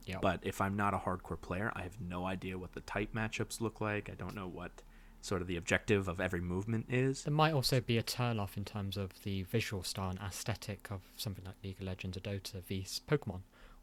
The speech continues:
Speaker 1: which, you know, is palatable to, to most people. So someone picking up, you know, looking on the App Store, looking at games, Pokemon games,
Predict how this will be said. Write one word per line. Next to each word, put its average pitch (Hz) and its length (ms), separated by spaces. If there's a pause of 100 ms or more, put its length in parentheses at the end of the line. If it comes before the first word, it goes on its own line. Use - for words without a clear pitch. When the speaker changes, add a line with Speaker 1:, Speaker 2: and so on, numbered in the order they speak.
Speaker 1:
which, - 500 (100)
you 127 100
know, 98 80
is 98 100
palatable 110 680
to, 92 260
to 107 100
most 110 240
people. 104 340
So 104 320 (340)
someone 101 260
picking 113 300
up, 107 120 (400)
you 113 100
know, 101 160 (560)
looking 135 220
on 117 100
the 113 80
App 110 220
Store, 139 340
looking 123 220
at 107 80
games, 127 400 (120)
Pokemon 113 300
games, 131 420